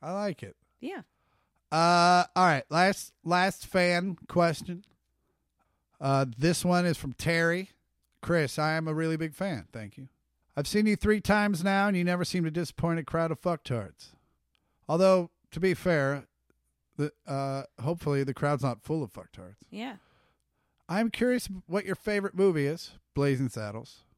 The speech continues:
Speaker 1: Personally, every time I watch Grandma's Boy, it reminds me of your comedy." I've never seen Grandma's Boy. Uh, Nick Swartzen is, is a buddy, and, uh, he's very funny, so I'm sure Grandma's Boy is very funny.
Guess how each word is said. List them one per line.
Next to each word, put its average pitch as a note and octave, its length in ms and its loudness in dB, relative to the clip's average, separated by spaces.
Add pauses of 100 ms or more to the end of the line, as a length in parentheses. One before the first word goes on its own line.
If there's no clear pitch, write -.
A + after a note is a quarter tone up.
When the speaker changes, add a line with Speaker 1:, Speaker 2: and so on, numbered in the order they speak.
(1040)
Speaker 1:
Personally, E3+ 380 0
every D#3+ 200 0
time D#3+ 220 -2
I D3+ 60 2
watch D3 260 0
Grandma's D#3 500 0
Boy, B2+ 240 -2
it B2 80 -6
reminds B2 300 -4
me B2 80 -4
of G#2+ 60 -6
your G#2+ 100 -10
comedy." A#2+ 420 -6 (1000)
I've F#3 180 2
never A3 220 2
seen F#3 340 -2
Grandma's A3 460 2
Boy. A3 420 2
Uh, D#3 400 2
Nick D3+ 180 -8
Swartzen D3+ 680 -2 (140)
is, C#3 160 0
is A#2+ 80 -4
a C3 80 0
buddy, D3+ 400 -2 (280)
and, B2+ 360 -2
uh, B2 100 0
he's B2 180 -2
very C3 220 0
funny, C#3 380 -2
so C3+ 180 -4
I'm A#2+ 80 2
sure C3 200 -2
Grandma's B2+ 460 -2
Boy C#3 180 -4
is C3 100 -8
very C3+ 220 -8
funny. C#3+ 280 -12